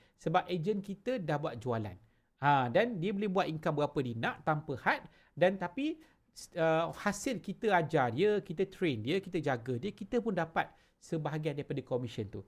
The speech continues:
Ini kita panggil overriding. Jadi saya mencari bisnes yang macam tu. Sebab nanti bila dah makin berusia, saya nak travel around the world. Kan? Memang sekarang ni dah travel. Setiap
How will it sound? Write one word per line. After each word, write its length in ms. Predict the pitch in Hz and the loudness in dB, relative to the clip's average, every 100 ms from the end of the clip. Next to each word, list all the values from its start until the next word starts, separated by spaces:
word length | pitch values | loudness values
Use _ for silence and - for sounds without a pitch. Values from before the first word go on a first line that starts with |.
| _ _ - | _ _ -6
Ini 80 | 160 | -4
kita 160 | 160 | -2
panggil 240 | 165 160 170 | 0 -2 -2
overriding. 560 | 139 139 127 117 113 107 - _ | -2 0 0 0 -4 -8 -16 _
Jadi 160 | - | -4
saya 160 | 208 226 | 0 0
mencari 320 | 226 220 233 | -2 -2 -4
bisnes 320 | 233 190 233 | -4 -4 -4
yang 60 | 226 | -2
macam 160 | 233 240 | -2 -2
tu. 240 | 226 135 - _ _ | -2 -4 -8 _ _
Sebab 240 | 208 202 | 0 2
nanti 320 | 180 214 208 | 2 0 0
bila 240 | 160 190 226 | -2 2 2
dah 160 | 190 | 2
makin 240 | 180 160 180 | 0 -4 -4
berusia, 560 | 156 151 - - 117 | -4 -4 -4 -6 -4
saya 240 | 117 120 220 | -4 -4 -6
nak 80 | |
travel 720 | - 135 131 139 139 139 135 143 | -2 -2 0 2 2 0 -4 -4
around 200 | 131 131 135 | 0 0 0
the 60 | |
world. 320 | 240 214 160 139 156 _ _ | 0 2 0 -4 -10 _ _
Kan? 160 | 190 151 | -2 0
Memang 240 | 220 240 | 2 0
sekarang 240 | - 147 | 2 0
ni 80 | 147 | 0
dah 80 | 127 | -2
travel. 480 | - 113 110 175 127 | -4 -4 2 2 2
Setiap 400 | - - 151 | 0 0 0